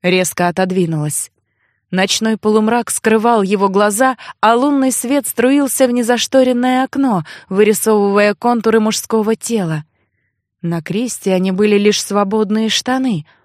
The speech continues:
а я практически сидела на его коленях,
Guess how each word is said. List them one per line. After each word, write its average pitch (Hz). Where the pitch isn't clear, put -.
а 196
я 240
практически 240
сидела 254
на 202
его 214
коленях, 226